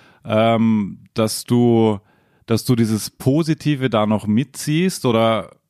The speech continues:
oder wann, wann ist denn der Punkt, beschreib mal als Spieler auf dem Feld, wenn, wenn du mitbekommst, so ja, okay, jetzt nach dem guten Start, das Spiel läuft uns grad so ein bisschen oder, äh,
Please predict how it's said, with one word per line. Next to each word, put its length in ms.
oder 400
wann, 180
wann 120
ist 160
denn 120
der 80
Punkt, 540
beschreib 340
mal 100
als 160
Spieler 320
auf 120
dem 160
Feld, 380
wenn, 300
wenn 100
du 80
mitbekommst, 640
so 120
ja, 160
okay, 220
jetzt 240
nach 400
dem 160
guten 260
Start, 480
das 140
Spiel 300
läuft 300
uns 160
grad 160
so 120
ein 100
bisschen 360
oder, 760
äh, 40